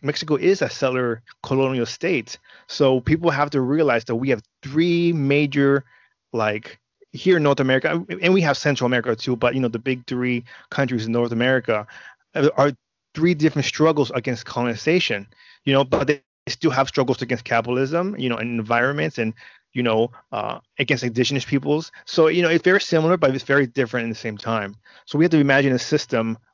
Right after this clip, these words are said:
where all these communities, you know, have a say-so, and their sovereignty is not gonna be stripped after,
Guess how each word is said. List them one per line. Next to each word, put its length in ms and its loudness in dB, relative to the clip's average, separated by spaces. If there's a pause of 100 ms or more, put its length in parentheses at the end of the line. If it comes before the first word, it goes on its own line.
where 540 4 (500)
all 300 6
these 160 2
communities, 840 -2 (300)
you 160 -4
know, 380 -6 (340)
have 560 0
a 80 -2
say-so, 760 -2 (360)
and 120 2
their 100 2
sovereignty 580 0
is 200 -6
not 240 2
gonna 220 -2
be 120 -6
stripped 540 -4 (540)
after, 380 -2